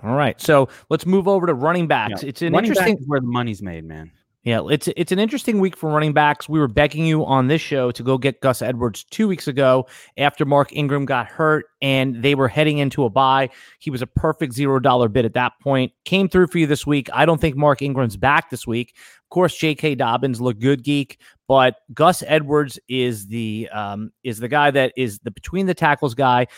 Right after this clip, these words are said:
Speaker 1: He's a, a restricted free agent next year. Whatever team signs Gus Edwards next year, I'm gonna say that's a smart team. So if he gets, uh, an offer from just any team, and even if the Ravens match it and they, they part ways with,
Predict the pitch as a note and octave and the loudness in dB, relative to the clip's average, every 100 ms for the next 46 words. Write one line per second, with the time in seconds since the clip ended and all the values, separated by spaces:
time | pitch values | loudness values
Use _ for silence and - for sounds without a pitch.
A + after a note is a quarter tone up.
0 | - _ G#3 B3 G3+ E3 D3+ C#3+ B2+ - | -20 _ -2 0 4 4 4 2 0 -6
1 | E3+ E3 B2+ D3+ C3+ C3+ D3 D3 D#3 - | -6 -6 -8 -6 -4 -2 -4 -4 -8 -4
2 | E3 E3 D3 C#3 D3+ - D#3+ F3+ A3+ - | 0 0 0 -4 -6 -4 -4 0 -2 -4
3 | F3+ E3+ D#3 D3+ - - C#3 B2+ C#3 A2+ | -4 -2 -2 -4 -8 -6 -4 -2 -2 0
4 | B2+ A#2 - G#2+ G#2+ C3 C3 C#3+ - D#3+ | 0 0 -2 -4 0 -2 0 -4 -2 0
5 | D#3 D#3+ - - - D3 D#3 C#3 - C#3 | 2 0 -6 -10 -2 0 2 0 0 0
6 | A#2+ - F#2+ - A#2+ A#2 - C3+ G#2 - | 0 -2 -12 -6 0 0 -2 -6 -6 -4
7 | C3 A2 - - A#2+ E3 F#3 G#3+ - - | 0 0 -2 -12 -8 -4 0 0 0 0
8 | D3 C#3+ C3+ C3 C3 C#3 C#3+ B2+ - C3 | 2 2 2 0 2 2 0 -4 -2 -2
9 | B2 A2+ A2+ - - E3 F3+ D#3+ E3 D3+ | -2 -4 -8 -12 -8 -4 -4 -4 -6 -4
10 | C3+ B2+ - G3+ G3+ D3 B2 C3+ C#3 B2+ | -4 -6 -6 -4 -2 -2 0 2 2 2
11 | A2+ G2 G#2 G#2+ - F3 E3+ _ _ _ | -2 0 -2 -2 0 2 2 _ _ _
12 | G#2+ A#2 A#2 _ - A#2 A#2 - B2+ A2+ | -2 0 0 _ -12 -8 -6 0 0 2
13 | A#2 A#2 C3+ | -2 0 -2